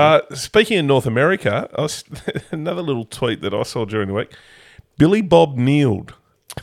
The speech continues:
Speaker 1: Billy
Speaker 2: go-,
Speaker 1: Bob
Speaker 2: goes
Speaker 1: Neild, that
Speaker 2: by,
Speaker 1: sounds like
Speaker 2: goes
Speaker 1: such
Speaker 2: by
Speaker 1: a
Speaker 2: at Shoot My Granny on Twitter.
Speaker 1: <laughs>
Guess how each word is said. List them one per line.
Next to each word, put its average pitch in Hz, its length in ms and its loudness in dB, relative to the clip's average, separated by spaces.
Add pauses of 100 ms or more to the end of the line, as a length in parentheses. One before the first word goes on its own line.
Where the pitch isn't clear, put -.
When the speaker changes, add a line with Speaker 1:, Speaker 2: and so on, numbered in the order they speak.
(140)
Speaker 1:
Billy 135 240 0
Speaker 2:
go-, - 40 -6
Speaker 1:
Bob 107 220 -8
Speaker 2:
goes 151 260 4
Speaker 1:
Neild, - 60 -10
that - 0 -
Speaker 2:
by, 135 340 4
Speaker 1:
sounds 104 320 -4
like 165 80 -4
Speaker 2:
goes 165 240 2
Speaker 1:
such - 80 -2
Speaker 2:
by 135 240 8
Speaker 1:
a - 60 0
Speaker 2:
at 135 260 0
Shoot - 340 -2
My 120 200 2
Granny 113 600 0
on 120 280 -4
Twitter. 117 560 2
Speaker 1:
<laughs> - 60 -20